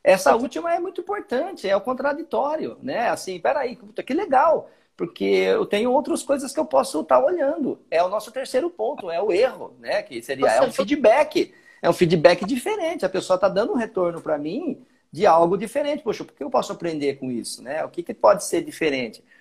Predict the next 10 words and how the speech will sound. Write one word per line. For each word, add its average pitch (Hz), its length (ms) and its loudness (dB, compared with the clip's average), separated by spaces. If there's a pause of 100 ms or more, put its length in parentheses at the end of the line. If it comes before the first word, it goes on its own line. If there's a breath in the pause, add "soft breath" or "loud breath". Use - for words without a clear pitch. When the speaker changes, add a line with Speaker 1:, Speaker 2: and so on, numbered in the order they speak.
(320 soft breath)
Speaker 1:
É, 131 400 2
porque 135 260 -4
às 156 140 -2
vezes, 170 340 -2
de 226 80 2
repente, 208 340 0
eu 233 60 4
não 262 120 -2
cresço, - 480 -2 (180)
né? 170 180 -6